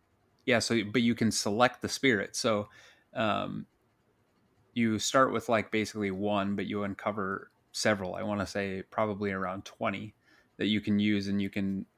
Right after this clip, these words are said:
equip s-, three of them in two different, uh, subsets. So you can have one set of three equipped at a time, and you can os-, oscillate between the two sets,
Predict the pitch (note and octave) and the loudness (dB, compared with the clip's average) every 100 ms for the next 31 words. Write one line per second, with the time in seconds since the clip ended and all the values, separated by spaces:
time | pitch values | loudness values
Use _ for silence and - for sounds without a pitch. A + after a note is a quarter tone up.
0 | _ - A2+ - A#2+ - - - - _ | _ -8 -4 -2 -2 -2 -4 -4 -8 _
1 | _ - C#3+ D#3+ D3+ B2+ B2 B2 B2 B2 | _ -2 6 10 10 10 6 6 4 2
2 | - A2 G#2 - _ _ _ _ _ - | 0 0 0 -4 _ _ _ _ _ 0
3 | C3 A#2 A2+ - A2+ G2+ - - _ _ | 4 6 4 4 0 0 -6 -20 _ _
4 | _ _ _ _ - G#2+ F#2+ F#2+ - A2 | _ _ _ _ 0 2 2 2 2 2
5 | G#2 F2+ C2 - G#2 G2+ G2+ G#2 G#2 G2 | 2 -4 -4 -4 -4 -2 -2 -2 -2 -2
6 | F#2 _ _ A#2 A#2 B2 A#2+ A2 - - | -8 _ _ -2 2 6 6 4 0 2
7 | A#2 G2+ - - A2+ G#2+ G2+ A#2 G#2+ G#2+ | 2 2 -4 -2 0 0 -2 -4 -4 -4
8 | G2 - G#2+ G#2 G2+ F#2+ G#2 - A2 G#2+ | -4 -2 -2 0 -2 -4 -8 -6 -2 -2
9 | G2+ - - A2+ - G#2+ G2+ - - - | -4 -4 4 4 4 0 -2 -4 -10 -4
10 | A2+ G#2+ G#2 G2+ G2 - _ _ - A#2 | 0 2 0 -2 -6 -10 _ _ -4 -2
11 | F#2+ - G#2+ - - - | 0 0 -2 -2 -8 -12